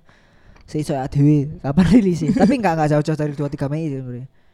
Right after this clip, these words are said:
Itu. Jadi terima kasih buat telah mendengarkan, telah, telah membantu follow ya.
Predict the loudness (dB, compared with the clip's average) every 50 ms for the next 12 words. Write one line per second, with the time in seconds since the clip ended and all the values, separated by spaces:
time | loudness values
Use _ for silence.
0 | _ _ _ _ _ _ _ _ -14 -12 -12 -10 -10 -6 -6 -6 -6 -4 -4 -4
1 | -4 -2 -4 -2 -2 -2 -4 -4 -6 -4 -4 -4 -2 -2 -4 -6 -6 -6 -6 -8
2 | -8 -6 -4 -6 -6 -6 -8 -12 _ _ _ _ _ _ _ _ _ _ _ _
3 | _ _ -8 -4 -2 0 0 0 -2 -4 -4 -4 -2 -2 -2 -2 -2 -2 -2 -2
4 | 2 4 4 6 6 6 6 6 6 6 2 0 -6 -10